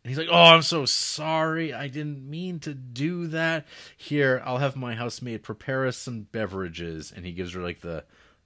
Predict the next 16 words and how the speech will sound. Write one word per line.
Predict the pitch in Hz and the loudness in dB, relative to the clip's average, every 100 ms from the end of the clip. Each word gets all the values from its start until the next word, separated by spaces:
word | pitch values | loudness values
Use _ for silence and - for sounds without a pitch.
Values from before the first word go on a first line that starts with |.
| _ | _
the, | 95 82 | -16 -14
the | 85 | -10
housemaid | 82 85 90 85 | -8 -8 -8 -10
a | 78 | -8
little | 82 80 | -8 -10
bit | 76 | -10
of | 78 | -10
a | 76 | -10
nod. | 76 80 87 101 104 82 | -10 -8 -4 -4 -6 -14
And | 85 | -14
she's | 90 87 | -12 -6
like, | 87 85 - - - - _ | -6 -6 -12 -20 -20 -20 _
<sighs> | - - - - - - - - _ | -8 -4 -2 -4 -6 -10 -12 -16 _
and | 85 101 120 131 135 131 127 | -8 -2 2 4 4 2 0
R | 113 101 98 | -4 -6 -4
J, | 95 92 92 | -4 -4 -6